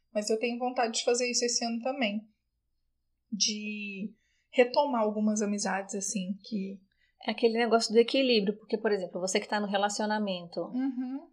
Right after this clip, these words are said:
Speaker 2: né, fica lá, "meu namorado, final de semana, na semana", e,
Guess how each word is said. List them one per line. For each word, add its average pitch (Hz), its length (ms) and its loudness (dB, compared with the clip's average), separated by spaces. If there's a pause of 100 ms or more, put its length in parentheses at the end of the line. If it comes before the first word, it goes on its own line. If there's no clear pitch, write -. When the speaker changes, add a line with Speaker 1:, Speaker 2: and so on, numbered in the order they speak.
(240)
Speaker 2:
né, 185 260 -2
fica 196 300 2
lá, 202 160 6
"meu 240 120 2
namorado, 226 520 2
final 214 200 -2
de 214 120 -8
semana, 214 600 -2
na 214 120 -2
semana", 214 580 -4
e, 220 220 -8